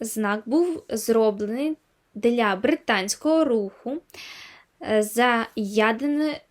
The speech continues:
ядерне роззброєння. І це знову доказує, що в цьому шоломі є спогади про Україну і ядерну небезпеку.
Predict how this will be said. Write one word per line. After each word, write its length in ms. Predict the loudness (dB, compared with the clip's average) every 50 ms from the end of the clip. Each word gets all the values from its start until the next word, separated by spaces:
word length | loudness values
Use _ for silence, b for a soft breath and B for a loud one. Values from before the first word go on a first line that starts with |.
| _ _ _
ядерне 800 | -10 -10 -8 -2 0 0 0 2 0 -2 -2 0 -2 -2 -4 -4 _
роззброєння. 960 | -6 -4 -4 -4 -4 -4 0 0 2 2 2 0 -2 -4 -6 -6 -8 -10 -10 -14 B B B B B B B B
І 100 | -4 -4
це 360 | -4 0 2 4 4 6 4
знову 460 | 2 0 0 0 2 2 2 0 0 0
доказує, 600 | 0 0 -2 0 0 0 0 0 2 2 0 0
що 520 | 0 -2 -4 -2 0 2 2 2 0 -2 -8 _ _ _ _ _ _ _ _
в 240 | -4 -4 -4 -6 -10
цьому 520 | -12 -2 2 4 4 4 4 2 -2 -4
шоломі 500 | -6 -4 -2 0 2 2 2 2 0 0
є 360 | 0 -2 0 0 0 0 0 -2
спогади 680 | -6 -10 -10 -2 2 2 2 2 2 -2 -2 0 -2 -2
про 300 | -2 -4 -2 0 0 0
Україну 600 | 0 -4 -6 -4 -2 -2 0 0 0 0 -2 -4 -6 -10 _ _
і 160 | -2 -2 2
ядерну 460 | 4 4 4 4 2 -2 -4 -4 -8 -10 -12 _
небезпеку. 840 | -8 -6 -4 -4 -4 -4 -4 -4 -6 -6 -4 -6 -6 -6 -8 -12 -18